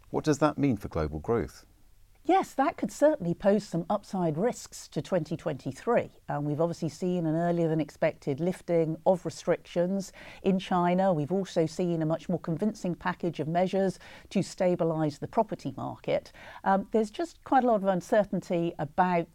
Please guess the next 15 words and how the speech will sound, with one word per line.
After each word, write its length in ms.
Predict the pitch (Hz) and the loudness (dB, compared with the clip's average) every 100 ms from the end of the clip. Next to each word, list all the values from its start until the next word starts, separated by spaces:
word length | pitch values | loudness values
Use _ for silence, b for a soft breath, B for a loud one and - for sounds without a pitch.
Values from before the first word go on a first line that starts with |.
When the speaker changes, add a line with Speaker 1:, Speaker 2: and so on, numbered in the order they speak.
| - | -2
Speaker 2:
the, 560 | 180 175 170 165 165 | 2 2 2 2 4
um, 300 | 165 160 160 | 6 6 2
the, 160 | 160 151 | 0 0
the 100 | 165 | 0
path 420 | - 247 190 - | 2 6 6 4
of 120 | 139 - | -6 -6
growth. 380 | - - - - | -6 -6 -12 -6
It 160 | 156 | -2
looks 200 | 165 170 | -2 -2
set 240 | - 175 - | 4 4 4
to 100 | - | -6
be 140 | 156 | -6
somewhat 420 | - 196 165 151 | 0 0 0 -2
more 200 | 165 151 | 0 -2
volatile, 800 | 135 185 214 180 - 147 139 240 | 0 2 4 2 0 2 2 2